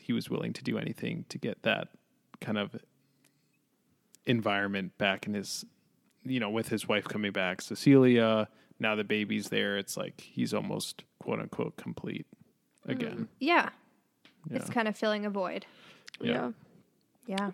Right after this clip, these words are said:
Speaker 2: Well, that kinda goes into the question. Um, so, like, obviously, like I said, like, through the first section of the book, you're kind of, the reader's kind of, like, led to believe that Marcos is, like,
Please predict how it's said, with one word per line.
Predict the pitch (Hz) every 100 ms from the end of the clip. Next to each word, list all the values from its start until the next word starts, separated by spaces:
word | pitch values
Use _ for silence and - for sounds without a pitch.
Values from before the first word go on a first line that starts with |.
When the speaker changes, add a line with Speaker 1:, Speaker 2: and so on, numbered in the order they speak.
| -
Speaker 2:
Well, | 254
that | 233
kinda | 285 285
goes | 247 226 226
into | 220
the | 214
question. | - 214 214 - 220 214 208
Um, | - 214 - - 254 - - - - _ _
so, | - 240
like, | 214 202 -
obviously, | 214 208 202 220
like | 208 202
I | 214
said, | - 220 208
like, | 208 208 - -
through | 214
the | 214
first | 214 226
section | 233 - 214
of | 208
the |
book, | 202 -
you're |
kind | - 220
of, | 214 208 -
the | 214
reader's | 220 240
kind | - 220
of, | 208
like, | 220 - - - - _ -
led | 220 208
to | 262 208
believe | 214 208 196
that | 202
Marcos | 214 196 196 226 208 240
is, | 214
like, | -